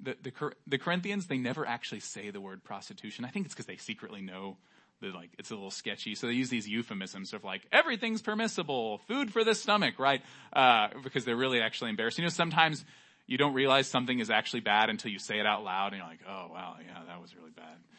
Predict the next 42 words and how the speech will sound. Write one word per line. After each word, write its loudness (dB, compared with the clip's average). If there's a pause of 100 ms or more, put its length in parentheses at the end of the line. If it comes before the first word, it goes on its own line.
(180)
right? 4 (180)
Uh, 10
I 6
kinda 6
<laughs> 0
wonder 4
if -4
that's 0
what's 0
happening 2
to -4
them, -2 (340)
right? 4
They're 4
just, -4
they 2
just 0
choose 0
not 6
to -6
say 0
it -2
because -4
they -4
can -12
say -6
those -6
are -6
things -6
to -8
make -4
themselves -10
feel -12
better. -8 (100)
But, 4 (720)
um, 4 (340)
I 8
like, 2
I -4
like -2
this -4 (320)
because -2